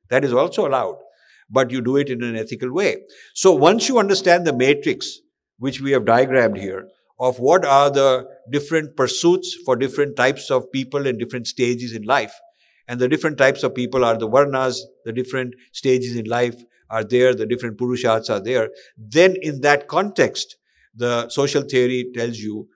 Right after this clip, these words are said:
what are, what is appropriate behavior for you to achieve your goals for your stage in life. So if you start, if you define the problem, the, the way our rishis defined it, that the social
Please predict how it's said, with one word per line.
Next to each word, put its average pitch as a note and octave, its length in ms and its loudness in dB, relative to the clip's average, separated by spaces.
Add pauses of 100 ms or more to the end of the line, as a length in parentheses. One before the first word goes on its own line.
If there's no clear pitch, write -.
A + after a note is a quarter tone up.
(120)
what C3+ 320 2
are, B2+ 300 0
what C#3+ 220 0
is C3 80 -4
appropriate A#2 480 -4
behavior A2 580 -4
for A#2 160 -2
you B2+ 300 0
to B2 140 -10
achieve B2 360 -6
your C3 500 0
goals B2 440 2 (680)
for B2+ 380 2
your C3 200 0
stage A2 280 -4
in B2 100 -6
life. F3 320 -8 (480)
So D#3 300 2 (180)
if E3 200 0
you E3+ 340 4
start, - 560 6 (340)
if D3 140 -6
you E3+ 100 2
define F#3 500 2
the G#3 80 2
problem, E3+ 540 4 (520)
the, - 120 -12 (540)
the C3 180 0
way D#3+ 140 6
our D3+ 140 8
rishis D#3+ 320 0
defined G2+ 400 -6
it, F2+ 100 -14 (300)
that C3 160 -4
the C#3+ 100 -2
social G#3+ 540 6